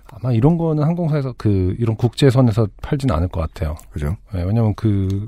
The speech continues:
Speaker 1: 보통 자기가 타고 있는 뭐,
Speaker 2: <laughs> 지금 운영하고
Speaker 1: 어,
Speaker 2: 있는
Speaker 1: 걸 모델을
Speaker 2: 네.
Speaker 1: 하는데 프로펠러 기를 타고 네덜란드에서 <laughs> 한국 서울까지 올린, 인천까지 올린 좀 만무하기 때문에
Speaker 2: 그렇죠.
Speaker 1: 프로펠러기 굉장히, 어, 척박한 환경일 수 있겠습니다만 출장이 프로펠러는
Speaker 2: 음.
Speaker 1: 아닐 것이다.
Speaker 2: 그렇죠.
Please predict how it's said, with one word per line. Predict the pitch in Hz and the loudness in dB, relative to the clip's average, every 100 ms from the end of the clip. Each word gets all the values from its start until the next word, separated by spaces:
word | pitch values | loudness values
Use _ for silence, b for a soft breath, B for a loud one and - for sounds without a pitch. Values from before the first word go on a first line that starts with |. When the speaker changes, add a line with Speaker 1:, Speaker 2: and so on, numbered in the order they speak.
| - | -6
Speaker 1:
보통 | - - 160 131 - | -4 2 4 4 2
자기가 | - 98 113 165 | -6 -4 2 2
타고 | 175 196 170 | 2 2 2
있는 | 147 | 2
뭐, | 113 110 - | 2 0 -4
Speaker 2:
<laughs> | - - | -8 -14
지금 | 160 190 160 | -6 0 2
운영하고 | 185 233 226 208 185 | 2 4 6 6 6
Speaker 1:
어, | |
Speaker 2:
있는 | 170 196 208 | 6 4 4
Speaker 1:
걸 | 143 131 | 4 2
모델을 | 127 123 127 - 135 | 0 0 0 2 4
Speaker 2:
네. | 185 | 6
Speaker 1:
하는데 | 127 117 110 131 95 | 6 4 2 2 0
프로펠러 | 202 - 165 104 | -6 0 2 4
기를 | 113 165 | 4 4
타고 | - 120 | 2 2
네덜란드에서 | 110 120 156 143 135 127 123 - B | 2 2 4 4 4 2 0 -2 B
<laughs> | - | -4
한국 | - 170 - | 0 0 2
서울까지 | - 175 180 147 123 | 0 0 0 2 2
올린, | 123 123 147 | 2 0 0
인천까지 | 127 156 156 135 | 2 2 4 4
올린 | 120 117 | 4 4
좀 | 117 | 2
만무하기 | 101 107 127 113 | 2 2 2 0
때문에 | 104 90 113 160 | -2 -2 0 2
Speaker 2:
그렇죠. | 135 117 - 90 - | 2 0 -8 -8 -4
Speaker 1:
프로펠러기 | 180 - 202 180 156 B B - | -2 2 2 2 -2 B B -4
굉장히, | - 156 180 151 - - | 2 4 4 2 0 -4
어, | 135 123 | -2 -2
척박한 | 160 208 190 170 | 0 2 4 4
환경일 | 190 185 175 | 4 2 0
수 | 143 | 0
있겠습니다만 | 110 160 - 143 117 98 120 | -2 -2 0 2 2 2 0
출장이 | - 156 127 113 131 | -4 -2 0 0 -2
프로펠러는 | 104 92 185 156 | -6 0 2 4
Speaker 2:
음. | |
Speaker 1:
아닐 | 107 131 | 2 2
것이다. | 117 - 104 107 80 - | -2 -2 0 2 0 -4
Speaker 2:
그렇죠. | - 90 | -10 -8